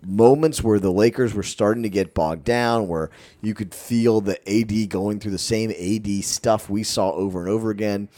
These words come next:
And someone was there to pick 'em up, and they were, they were able to kill New Orleans in transition. And right as every time it seemed like the Pelicans were kinda right on the precipice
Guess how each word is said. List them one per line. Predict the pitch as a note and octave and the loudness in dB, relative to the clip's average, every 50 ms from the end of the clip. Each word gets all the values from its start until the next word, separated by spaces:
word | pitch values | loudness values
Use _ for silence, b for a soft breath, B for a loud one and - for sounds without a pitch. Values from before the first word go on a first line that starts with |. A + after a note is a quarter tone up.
| b b b b b b b | b b b b b b b
And | A#2+ A#2+ A#2 | -2 -2 0
someone | - - B2+ B2+ C3+ C3+ | 0 0 0 0 0 0
was | C3 B2 G2+ | -2 -2 0
there | A#2 B2 B2 | 2 2 2
to | B2 | 0
pick | A#2+ - - B2 - | -2 -2 -2 -2 -2
'em | C3+ C#3 | 0 0
up, | D#3 D#3+ B2+ - - | 2 2 2 0 -2
and | E2+ E2+ | -6 -4
they | F2 F#2 | -2 -2
were, | F#2+ F#2 F2 - _ - - | 0 0 -2 -4 _ -12 -6
they | F#2 F#2+ F#2 | -4 -2 -2
were | F2+ F2+ | 0 0
able | F#2 G2 F#2+ G2 F2+ F#2 | 0 0 -2 -2 -2 -2
to | F2+ E2 D#2 b b b b b b b | -2 -4 -6 b b b b b b b
kill | - - - C3+ C#3 D3+ D3 C#3+ C3+ | -10 -4 4 8 10 10 10 10 8
New | B2 A2+ G#2+ | 6 4 4
Orleans | G2+ G2 G2 F#2+ F#2 F2+ E2+ D2+ E2 | 6 4 4 4 2 0 -2 -6 -10
in | E2 | -10
transition. | D#2 - - E2 D2+ D2 C#2+ - C3 C#3+ C3 - - B2+ A#2 A2+ G#2+ - b b b b b b b - | -10 -10 -10 -10 -10 -10 -6 -2 0 0 0 0 -2 -2 -2 -4 -6 -10 b b b b b b b -8
And | F#2+ G2 F#2+ F#2 | -6 -4 -2 0
right | G#2 A2+ C3 C#3 | 2 4 4 4
as | C#3 B2+ A2+ B2 - | 2 0 -2 0 2
every | B2 C#3 D#3+ F3 E3 | 2 4 4 4 2
time | E3 - C#3+ D3 D3 C#3+ | 2 -2 -2 0 0 0
it | C3+ A#2 | -2 -2
seemed | - - C3 B2 | -4 -2 -2 -2
like | A#2+ A2 | -2 -2
the | F#2+ - | -4 -2
Pelicans | A2 G#2+ A2+ A2 G#2+ F#2+ F2 | -2 -2 -2 -2 -6 -8 -10
were | F2+ | -10
kinda | - F#2+ F#2 F2 | -8 -6 -6 -4
right | E2+ F2 F#2 G#2 G#2+ | -2 0 0 0 0
on | A2 G#2+ | 0 -2
the | G2+ | -4
precipice | - - G2 F#2 F2+ - - - - F#2 F2 E2 - | -4 -2 -2 -2 -2 -4 -8 -8 -8 -6 -6 -6 -8